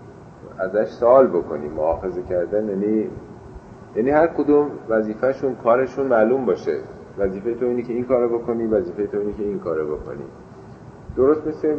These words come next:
از اداره دیگه، هر کسی یک شرح وظایفی باید داشته باشه که تکلیف هر کسی روشن باشه، که اگر یه کاری رو زمین موند آدم بدونه که یقه کی رو بگیره. "فإنه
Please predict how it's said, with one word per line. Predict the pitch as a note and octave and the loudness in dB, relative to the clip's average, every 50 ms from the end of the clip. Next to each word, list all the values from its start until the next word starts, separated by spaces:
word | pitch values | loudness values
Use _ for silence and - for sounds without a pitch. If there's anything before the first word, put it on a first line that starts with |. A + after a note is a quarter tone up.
| C#3 B2 | -2 2
از | B2+ C#3 C#3 C#3 D3+ | 2 2 2 2 2
اداره | C#3 - B2 A2+ A#2+ A2+ A#2 D3 D3+ | 2 2 2 4 6 6 6 6 4
دیگه، | B2 G2 F2+ E2 E2+ E2 E2 | 2 0 -4 -2 0 0 2
هر | G2 A#2 A#2+ | 0 0 -2
کسی | - - C#3+ B2+ - - C#3 | -2 -8 -8 -8 -6 -6 -4
یک | C3+ C3+ C3 C3 C3 C3 B2+ - - - - - - - - | -2 0 0 0 0 0 -2 -8 -18 -18 -18 -18 -18 -18 -12
شرح | - G#2+ G#2 G2+ F#2+ G2+ G#2 G2+ | 0 4 4 6 6 6 6 6
وظایفی | G2 G2 F#2 F#2+ G#2 G2 A2 C3+ C#3 - G#2 F2+ | 6 6 8 8 6 8 8 6 6 4 0 0
باید | D#2+ E2 D#2 D2+ D2+ | 2 2 2 2 0
داشته | D#2+ D2+ D#2 - E2 D2+ | -4 -8 -8 -6 -10 -8
باشه | C#2 C2+ C2 - D2+ D2 C#2 - | -8 -8 -10 -10 -12 -12 -12 -10
که | E2 C#2+ - - - - - | -12 -12 -12 -12 -16 -8 -4
تکلیف | G#2 G2+ G2+ - B2+ C#3 C3 C#3 | -4 -4 -4 -4 -6 -6 -2 -2
هر | C3+ B2 B2 B2 | 0 0 0 0
کسی | B2 - - C3+ C3 - C#3 C3 A#2 | -2 -2 -8 -8 -8 -6 -6 -2 0
روشن | G2+ F#2 F#2 - A#2+ B2+ C3+ C3+ | 0 0 0 0 -4 -4 -2 -2
باشه، | C#3 C#3 - C#3 | -4 -4 -4 -8
که | C3 - C#3+ C3+ C3 G#2 | -4 0 2 4 4 4
اگر | G#2+ G#2+ A2 G#2+ A2 | 2 2 2 2 2
یه | A2 A2+ A2 | 2 0 -2
کاری | A2 - A2+ G#2+ G#2+ G#2 | 0 2 2 2 2 2
رو | A2 A2+ | 0 0
زمین | G#2+ A2 G#2 G#2+ G#2+ G#2+ | 2 2 2 2 2 0
موند | A2 B2 C#3 C3+ | 0 0 0 0
آدم | B2+ A#2 C3+ C3+ C3+ C3+ | 2 2 2 2 2 2
بدونه | D3 D3+ D3+ C#3 B2 G#2+ | 0 2 2 0 0 0
که | - G#2+ | -2 0
یقه | G2+ F#2+ F#2 F2 F2+ F#2+ F#2+ | 0 2 2 2 2 0 0
کی | F#2 - - A#2+ | 0 -2 -2 0
رو | A#2+ G2+ | 2 2
بگیره. | D#2+ D#2 D#2 C2+ - C#2+ - - - - - - - - - - - - - - - - - - - - - - - - - - - - - - - - - - - - - - - - - - - - - - - | 0 -2 -8 -8 -8 -10 -10 -10 -14 -14 -18 -20 -20 -20 -20 -20 -20 -20 -20 -20 -18 -18 -18 -18 -18 -18 -18 -18 -18 -18 -20 -20 -20 -20 -20 -20 -20 -18 -16 -16 -16 -16 -16 -18 -18 -18 -20 -20 -20 -20 -16 -2 2
"فإنه | A2 C#2 E2 A2+ A2+ A2+ A2+ A2 A2 B2+ | 4 4 6 4 4 4 4 4 4 6